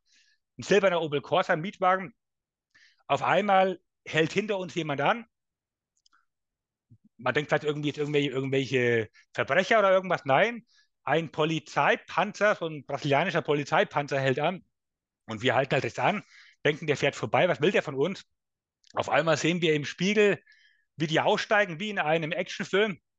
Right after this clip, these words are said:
Türen auf und als Deckung vier, fünf so mit Maschinenpistolen bewaffnete Soldaten oder, oder Poli-, oder Bundespolizisten, die auf uns zielen und ein Schild hochhalten, wir sollen da auf Spanisch, wir sollen aus dem Auto aussteigen.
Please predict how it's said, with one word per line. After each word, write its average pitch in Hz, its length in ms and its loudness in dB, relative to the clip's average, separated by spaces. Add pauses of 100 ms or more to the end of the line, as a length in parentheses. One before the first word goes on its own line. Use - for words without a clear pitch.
(1160)
Türen 233 280 4
auf 208 400 4
und 165 300 -4 (240)
als 143 220 0
Deckung 208 520 0 (380)
vier, 214 280 0
fünf 196 260 -2
so 170 440 2 (460)
mit 143 160 -2
Maschinenpistolen 196 800 0
bewaffnete 156 720 0
Soldaten 175 600 0
oder, 156 280 -2
oder 135 360 -2 (340)
Poli-, 165 240 2
oder 117 220 -4 (120)
Bundespolizisten, 208 920 -2 (400)
die 156 140 2
auf 175 200 4
uns 165 260 -2
zielen 240 520 2 (540)
und 170 240 -2
ein 147 40 -6
Schild 208 260 2
hochhalten, 202 420 2
wir 170 80 0
sollen 175 240 2
da 160 160 0
auf - 160 -4
Spanisch, 185 460 0
wir 160 100 -2
sollen 180 260 2
aus 156 160 -6
dem 139 80 -12
Auto 202 200 -2
aussteigen. 135 580 -2